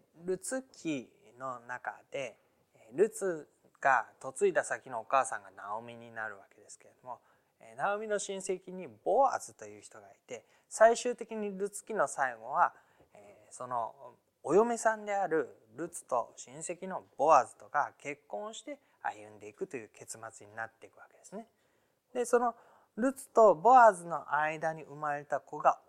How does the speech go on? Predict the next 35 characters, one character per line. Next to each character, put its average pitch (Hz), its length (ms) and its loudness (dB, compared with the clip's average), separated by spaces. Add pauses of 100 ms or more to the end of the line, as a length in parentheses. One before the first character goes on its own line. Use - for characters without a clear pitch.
(100)
オ 143 160 0
ベ 143 160 2
デ 110 180 -12
と - 140 -16
い 113 200 -14
い、 101 80 -20 (200)
オ 220 120 6
ベ 214 180 6
デ 190 160 -6
の 180 140 -10
子 160 180 -6
供 175 280 -12
が 196 240 -2 (180)
エ 143 80 -6
ッ - 20 -4
サ - 360 -8
イ 107 40 -20
に 107 260 -20 (260)
な 104 120 -16
り 104 80 -20
ま - 120 -20
す。 - 160 -16 (1200)
で 214 80 -16
す - 120 -10
の 151 160 -6
で、 156 280 2 (260)
え 117 320 -14
ー、 - 40 -20
そ - 180 0
の 214 280 4 (540)
血 - 140 -4
筋 175 400 -4
の 170 180 -2
中 170 400 -2
で 226 240 -10